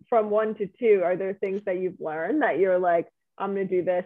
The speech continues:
instead"? Like, are you gonna try to stay home longer? Are you going to go in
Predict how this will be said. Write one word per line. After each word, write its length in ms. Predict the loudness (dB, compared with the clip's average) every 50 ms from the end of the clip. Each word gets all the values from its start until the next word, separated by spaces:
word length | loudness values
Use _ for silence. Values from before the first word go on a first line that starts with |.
| -6
instead"? 640 | -8 -10 -10 -6 _ 0 2 4 4 4 4 2 2
Like, 160 | 0 -2 -2
are 40 | -2 -4
you 40 |
gonna 140 | -4 -4 -6
try 180 | -6 -6 -6 -6
to 60 | -4
stay 120 | -4 -4 -4
home 340 | -2 0 2 2 4 4 4
longer? 520 | 4 4 4 4 4 4 6 6 6 6
Are 140 | 4 4 2
you 160 | 0 0 0
going 300 | -2 -4 -6 -6 -8 -10
to 80 | -6 -2
go 180 | 0 0 0 0
in 180 | -2 -4 -8